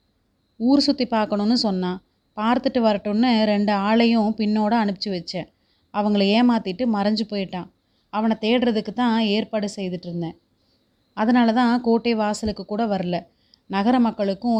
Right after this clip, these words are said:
எச்சரிக்கை பண்ணியிருக்கிறேன். அடச்சி, நீயும் ஒரு மனிதனா?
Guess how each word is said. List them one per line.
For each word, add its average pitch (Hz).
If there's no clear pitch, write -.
எச்சரிக்கை 220
பண்ணியிருக்கிறேன். 175
அடச்சி, 190
நீயும் 254
ஒரு 247
மனிதனா? 202